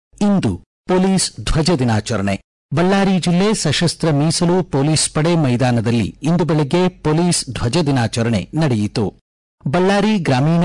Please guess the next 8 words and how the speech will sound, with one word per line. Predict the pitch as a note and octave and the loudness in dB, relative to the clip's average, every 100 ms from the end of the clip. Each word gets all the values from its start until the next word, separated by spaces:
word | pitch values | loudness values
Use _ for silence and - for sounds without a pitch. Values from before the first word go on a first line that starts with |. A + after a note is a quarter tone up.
| F3 - | 0 0
ಠಾಣೆಯ | B2+ A#2+ A#2 G#2 D2+ | 0 0 0 0 -2
ನಿವೃತ್ತ | C3+ D3 D#3 - F3 C3 | -2 0 0 0 -2 0
ಎಎಸ್ಐ | C#3+ C3+ - D#3 F#3 G3 - C3 | 0 0 0 0 0 -2 -2 -2
ಎಂ | C3 B2+ - | 0 -2 -4
ಶ್ರೀನಿವಾಸುಲು | - D#3+ G3+ D#3 G#2 - A#2+ D#2 _ _ - | -2 0 2 2 0 -2 -2 -4 _ _ -4
ಮುಖ್ಯ | F#3 - G#3+ - | -4 -2 -2 -2
ಅತಿಥಿಯಾಗಿ | C3 - - F3+ C#3+ A#2 A#2+ | -2 -4 -2 0 0 0 -2
ಪಾಲ್ಗೊಂಡು | B2 A#2 A#2 A#2+ | -2 -2 0 0